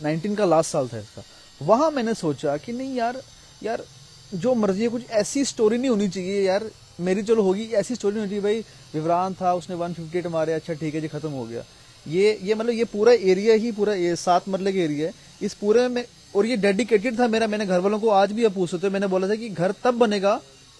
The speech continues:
जब पहले मैं ये तैयार करूंगा, इसको तैयार करूंगा मैं as, as per, अ, cricketer guideline,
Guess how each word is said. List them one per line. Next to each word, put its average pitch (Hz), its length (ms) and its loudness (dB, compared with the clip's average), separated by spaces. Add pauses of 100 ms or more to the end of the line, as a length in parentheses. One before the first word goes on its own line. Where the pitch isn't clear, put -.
(320)
जब 202 160 0
पहले 220 240 4
मैं 247 120 4
ये 202 280 6
तैयार 180 300 4
करूंगा, 127 360 -6 (680)
इसको 240 280 0
तैयार 208 340 4
करूंगा 214 380 2
मैं 202 360 2
as, 190 60 -2 (300)
as 180 200 8
per, 220 280 2
अ, 226 60 4 (320)
cricketer 180 360 -2
guideline, 185 580 2